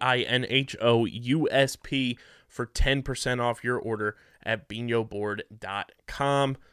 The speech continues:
Deej, let's get into this. We were talking about this when we saw it on our way home. We were talking about it this morning after seeing the full clip. Nick Castellanos versus the media. Jim Salisbury.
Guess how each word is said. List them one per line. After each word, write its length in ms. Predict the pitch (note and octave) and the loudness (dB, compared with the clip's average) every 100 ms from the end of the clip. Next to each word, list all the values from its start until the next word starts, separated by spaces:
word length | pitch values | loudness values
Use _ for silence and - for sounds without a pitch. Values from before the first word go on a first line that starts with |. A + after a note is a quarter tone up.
| _ _ _ _ _ _ | _ _ _ _ _ _
Deej, 240 | G#3 G3 | 0 2
let's 160 | G3+ G3+ | 2 0
get 180 | C3+ A2 | 0 -2
into 260 | F#2 - | -4 -16
this. 280 | - - - | -20 -18 -10
We 120 | C#3 | -4
were 80 | D3+ | -4
talking 340 | C#3+ C#3+ C#3+ C3+ | 0 0 0 0
about 240 | C3 C3 | 0 0
this 260 | B2+ - B2 | -6 -6 -8
when 80 | |
we 80 | A2 | -8
saw 240 | A2 A#2 A#2 | -2 0 2
it 60 | |
on 160 | A2 G2 | -2 -6
our 100 | F2 | -6
way 160 | F2+ | -10
home. 360 | - D#3+ F3 D3+ | -6 0 0 0
We 40 | |
were 60 | - | -6
talking 280 | - A2+ A#2 | -12 -12 -10
about 160 | F#2 | -12
it 40 | - | -12
this 180 | - - | -8 -2
morning 300 | D3+ D3 C#3 | 0 2 0
after 180 | C3 | -2
seeing 240 | - A#2+ G2+ | -8 -10 -10
the 60 | |
full 240 | - D3+ C#3 | -4 -2 0
clip. 340 | - C3+ B2 _ - _ _ | 2 2 2 _ -20 _ _
Nick 200 | D#3 F#3+ | 0 0
Castellanos 720 | - E3+ D#3+ D3 C#3+ C#3 C3+ - | 4 4 4 4 4 6 4 2
versus 340 | B2+ B2 A#2+ | 0 -2 -6
the 80 | A2+ | -4
media. 540 | A#2 A#2+ A#2 A2+ A2 _ _ _ _ _ _ _ _ - | -2 0 2 2 0 _ _ _ _ _ _ _ _ 0
Jim 220 | D#3 D#3 | 4 4
Salisbury. 800 | - C3+ C3+ C3 C3 B2+ B2 | 6 6 6 4 6 6 4